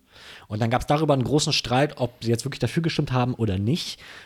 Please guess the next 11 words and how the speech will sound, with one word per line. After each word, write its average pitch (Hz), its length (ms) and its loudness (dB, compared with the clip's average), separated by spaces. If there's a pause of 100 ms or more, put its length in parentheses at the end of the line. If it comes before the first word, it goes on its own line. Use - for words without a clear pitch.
Weil 113 180 -2
eigentlich 160 380 0
das 143 140 -2
Einzige, 139 360 0
was, - 460 -2
wofür 127 320 -2
abgestimmt 147 500 -2
wurde, 135 260 6
war 117 140 4
ja 120 100 2
dieser 101 640 -2